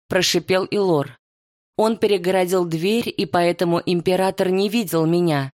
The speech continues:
поверх шкуры, укутанную еще и белым меховым покрывалом.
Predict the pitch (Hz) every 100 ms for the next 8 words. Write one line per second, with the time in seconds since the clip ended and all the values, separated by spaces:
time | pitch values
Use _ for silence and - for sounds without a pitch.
0 | _ _ - 185 180 190 - - - 220
1 | 233 220 - 196 - 208 190 175 165 160
2 | 170 - 185 165 156 170 185 185 175 160
3 | 165 156 160 151 156 - 190 185 156 135
4 | 131